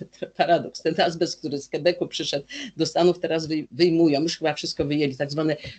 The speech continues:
e, szkoły bezpiecznego azbestu, e, założone przez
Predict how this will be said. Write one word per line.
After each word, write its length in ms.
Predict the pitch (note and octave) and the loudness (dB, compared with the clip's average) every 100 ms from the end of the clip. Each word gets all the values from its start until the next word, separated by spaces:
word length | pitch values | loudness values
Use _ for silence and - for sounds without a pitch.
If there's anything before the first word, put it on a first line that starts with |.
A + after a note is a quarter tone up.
| _ D3+ D#3 | _ -4 0
e, 260 | C#3+ C#3 | 2 2
szkoły 280 | - F#3 F3 | 2 4 4
bezpiecznego 560 | D3 - D3+ F3 E3 D3+ | 4 -4 -4 -2 0 0
azbestu, 640 | C#3 D3+ D3+ D#3+ D#3 D3 | 0 -4 -4 0 0 2
e, 540 | D3 D3 D3 C#3+ C#3+ | 0 0 -2 -4 -2
założone 460 | D3 D3 D3 D3 D3 | 0 0 0 -2 -2
przez 300 | - C#3 | -4 -6